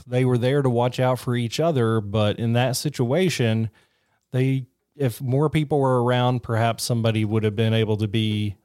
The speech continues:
a designated sober person to, to watch everybody, but they encourage people to travel in groups bigger than two.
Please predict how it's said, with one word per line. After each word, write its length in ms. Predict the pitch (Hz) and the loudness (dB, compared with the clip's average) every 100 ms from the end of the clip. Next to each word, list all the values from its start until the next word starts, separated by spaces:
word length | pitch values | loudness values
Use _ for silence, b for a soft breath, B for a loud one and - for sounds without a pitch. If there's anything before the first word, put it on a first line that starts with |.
| - | -12
a 300 | 110 104 104 | -6 -4 -4
designated 760 | 107 117 107 110 110 107 107 101 | -2 -2 -2 0 0 0 -2 -2
sober 360 | - 131 139 | 0 0 0
person 520 | - 147 135 131 127 123 | 0 0 0 0 0 0
to, 360 | 113 107 107 b b | 2 2 0 b b
to 100 | - | -4
watch 260 | 123 170 165 | 0 0 0
everybody, 540 | 160 143 131 127 123 | 0 2 0 0 0
but 320 | 120 110 104 b b b b b _ | 0 0 -2 b b b b b _
they 180 | 120 120 | -2 0
encourage 400 | 120 117 123 107 | 0 0 -2 -2
people 240 | 120 110 107 | -2 -2 -2
to 80 | |
travel 460 | 101 - 110 104 107 | -2 0 0 2 2
in 80 | 107 | 0
groups 260 | 104 104 | -2 -4
bigger 380 | - 107 113 117 | -4 -2 0 2
than 180 | 107 104 | 2 -2
two. 540 | 104 143 143 139 135 | -2 -2 0 0 -2